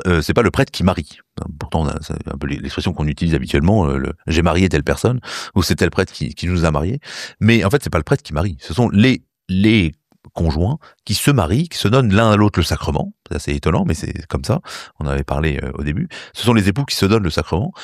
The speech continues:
Et le prêtre n'est que le, le témoin, euh, qualifié de l'Église, euh, qui va permettre d'inscrire dans un registre, et cetera, et puis de, de bénir cette union. Mais le, ce sont les époux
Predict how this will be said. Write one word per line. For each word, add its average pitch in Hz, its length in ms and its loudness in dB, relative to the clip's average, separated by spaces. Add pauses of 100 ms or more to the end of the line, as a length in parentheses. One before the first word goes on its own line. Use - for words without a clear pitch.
(220)
Et 110 80 4
le 113 80 6
prêtre 165 240 0
n'est 104 80 4
que 156 140 2
le, 107 240 2
le 90 160 -2
témoin, 95 420 0 (480)
euh, - 60 -10 (400)
qualifié 101 580 0 (120)
de 76 60 2
l'Église, 98 420 0 (480)
euh, - 500 -4 (120)
qui - 120 -6
va 78 80 2
permettre 82 220 2
d'inscrire 80 300 -2
dans 69 140 0
un 65 60 -2
registre, 90 480 -4
et - 100 -12
cetera, - 440 -2
et 82 160 -2
puis 101 320 -2
de, 71 80 0
de 67 180 -2
bénir 95 340 4
cette - 160 -4
union. 80 200 0 (380)
Mais 92 320 4 (380)
le, 67 720 -2 (920)
ce - 100 -4
sont 127 100 6
les 101 200 4
époux - 180 -6